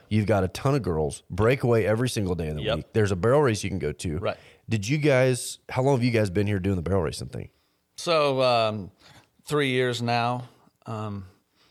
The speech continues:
Speaker 2: yeah, and, and that was where, you know, I came down here in oh six. Um,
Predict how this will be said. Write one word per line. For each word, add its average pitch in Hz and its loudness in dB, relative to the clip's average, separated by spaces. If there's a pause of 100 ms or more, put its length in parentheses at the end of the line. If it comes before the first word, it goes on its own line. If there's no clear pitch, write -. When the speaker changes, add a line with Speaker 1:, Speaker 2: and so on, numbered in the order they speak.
(180)
Speaker 2:
yeah, 117 -2
and, 104 -6
and 104 -10
that 104 -6
was 107 -10
where, 107 -8
you 87 -12
know, 98 -10 (400)
I 117 -6
came 117 -8
down 107 -6
here 107 -8
in 104 -10
oh 107 -8
six. - -8 (600)
Um, 95 -12